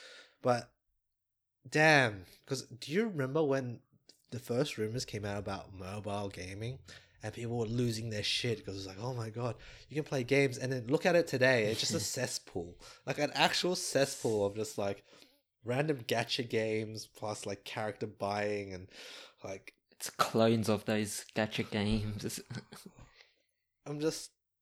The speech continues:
Speaker 1: yeah, true, true shame. Again, please, Valve.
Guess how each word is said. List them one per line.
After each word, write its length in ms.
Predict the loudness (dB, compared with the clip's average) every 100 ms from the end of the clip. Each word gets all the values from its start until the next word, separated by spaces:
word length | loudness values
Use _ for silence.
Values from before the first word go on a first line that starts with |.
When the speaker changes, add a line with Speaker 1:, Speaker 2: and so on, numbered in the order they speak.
| 2
Speaker 1:
yeah, 220 | 8 8
true, 320 | 8 0 0
true 200 | 2 -2
shame. 280 | 0 0 -2 -4 -16 -18 -20 _ _ _
Again, 340 | 6 10 10 8 -8 -20 _ _ -4
please, 400 | 0 2 2 4
Valve. 600 | 6 8 6 2 -2